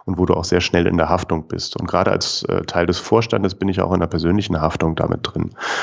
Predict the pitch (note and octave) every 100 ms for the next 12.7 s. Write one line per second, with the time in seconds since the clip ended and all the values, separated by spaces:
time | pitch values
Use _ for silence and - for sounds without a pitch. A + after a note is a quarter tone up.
0 | - - F2 F#2 - F#2 G2 A2 B2+ -
1 | F#2+ F#2 F2 - F2 F#2 F2+ E2 E2 E2
2 | E2 E2 E2+ E2 - - F2 D#2+ - C3+
3 | A2 G#2 - G2 F#2+ F#2+ - - D#2+ E2+
4 | F#2 - - D#2 D#2+ G#2+ A2 - - -
5 | - E2+ E2 E2 E2+ - - E2+ E2+ -
6 | D#2+ E2 D#2+ - - - - E2 G1+ -
7 | - - - G2 - F2+ E2+ - F2+ E2+
8 | D#2+ D#2+ - - - D#2+ D#2+ D#2+ - -
9 | F#2 F#2+ - F2+ - F2 E2+ - F2+ F2
10 | E2 F2 - F#2+ F#2+ F2+ E2 D#2+ E2+ F2
11 | E2 D2 D#2 E2+ D#2 D#2+ D2+ D#2 D#2+ -
12 | - - - D#2+ - - -